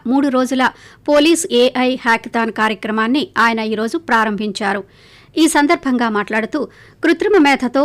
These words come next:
ప్రపంచవ్యాప్తంగా తెలుగువారి ప్రతిభ చాటాలని ఆకాంక్షించారు. శాంతి భద్రతలు ఉన్న చోటనే అభివృద్ధి సాధ్యపడుతుందని అన్నారు.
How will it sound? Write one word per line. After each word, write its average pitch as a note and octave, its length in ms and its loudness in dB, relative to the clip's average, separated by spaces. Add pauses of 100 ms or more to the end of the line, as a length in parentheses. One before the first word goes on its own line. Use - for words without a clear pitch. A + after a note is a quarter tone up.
(140)
ప్రపంచవ్యాప్తంగా B3 1000 0 (160)
తెలుగువారి C#4+ 520 2
ప్రతిభ A3+ 340 -4 (120)
చాటాలని G#3+ 580 -2 (180)
ఆకాంక్షించారు. G#3+ 840 -2 (640)
శాంతి C4 380 0
భద్రతలు A3+ 500 -4
ఉన్న A3 280 -2
చోటనే A#3 400 -4 (180)
అభివృద్ధి B3+ 440 0
సాధ్యపడుతుందని G#3+ 880 -4
అన్నారు. G3+ 360 -2